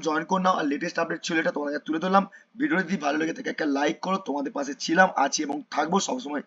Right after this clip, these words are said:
আপডেট দেওয়ার জন্য। অবশ্যই ভিডিওটা ভালো লাগলে বন্ধুর সঙ্গে শেয়ার করে দাও। আর যারা চ্যানেলে আসো, চ্যানেলটাকে সাবস্ক্রাইব করে পাশে থাকা বেল আইকনটা on করে all notification on করে রাখো। Thank you so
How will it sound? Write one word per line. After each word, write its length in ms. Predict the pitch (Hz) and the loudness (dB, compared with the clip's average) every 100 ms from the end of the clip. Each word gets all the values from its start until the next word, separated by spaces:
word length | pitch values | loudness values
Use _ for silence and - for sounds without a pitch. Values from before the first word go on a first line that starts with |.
| - 143 | 0 2
আপডেট 220 | 277 175 | 2 0
দেওয়ার 160 | 190 190 | 0 2
জন্য। 120 | 190 190 - - - - 165 | 2 2 -2 -16 -20 2 6
অবশ্যই 300 | 214 220 180 | 6 4 -2
ভিডিওটা 200 | 185 185 | 0 4
ভালো 100 | 165 | 4
লাগলে 140 | 165 - 147 | 4 -2 -4
বন্ধুর 260 | 151 151 151 | -4 -4 -6
সঙ্গে 160 | 160 160 - | -6 -6 0
শেয়ার 180 | 165 165 | 0 2
করে 100 | 185 | 2
দাও। 80 | 190 175 | 4 4
আর 60 | - | 2
যারা 120 | 285 - | -2 -2
চ্যানেলে 240 | 147 160 | -2 -2
আসো, 100 | 165 - | -4 -4
চ্যানেলটাকে 360 | 135 135 151 | -4 -2 -4
সাবস্ক্রাইব 260 | 147 - 180 | -8 -4 -2
করে 100 | 190 180 | -2 -4
পাশে 120 | 131 | -6
থাকা 140 | 143 - - _ - | -4 -6 -12 _ 2
বেল 120 | 180 196 | 8 8
আইকনটা 220 | 180 - - | 6 0 0
on 60 | 147 | 0
করে 120 | 147 143 - | 0 -4 2
all 100 | 143 | 2
notification 340 | 170 135 131 127 | 2 -2 -4 -4
on 40 | 107 | -8
করে 100 | 110 | -10
রাখো। 140 | 107 - - - | -14 -20 -20 -8
Thank 140 | 151 160 | -6 -2
you 60 | |
so 60 | 196 | 0